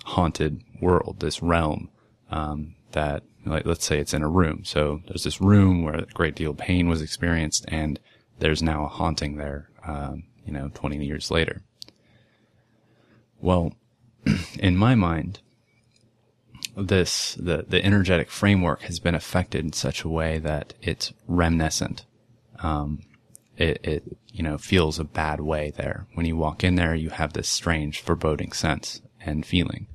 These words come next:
And if it's a historic building, um, or, uh, an iconic building in a way that, you know, people owned this place, it was a business and, you know, something like that, then you're liable to give that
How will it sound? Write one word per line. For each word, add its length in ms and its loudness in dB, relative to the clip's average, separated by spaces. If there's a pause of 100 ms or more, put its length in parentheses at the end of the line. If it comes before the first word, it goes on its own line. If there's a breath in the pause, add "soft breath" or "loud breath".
(520 soft breath)
And 200 2
if 100 -4
it's 140 -2
a 40 -2
historic 520 4
building, 560 -4
um, 460 -4
or, 260 -2
uh, 300 -4
an 100 -2
iconic 640 0
building 360 2
in 80 -2
a 60 -2
way 220 0
that, 200 -4 (440 soft breath)
you 120 0
know, 260 -2 (440 soft breath)
people 320 0
owned 300 6
this 180 0
place, 400 0
it 40 -6
was 120 -6
a 60 -8
business 800 0
and, 560 -6
you 100 -6
know, 320 -6 (200)
something 300 -2
like 200 -8
that, 260 0
then 300 -2
you're 260 -6
liable 360 0
to 160 -10
give 340 -2
that 420 -2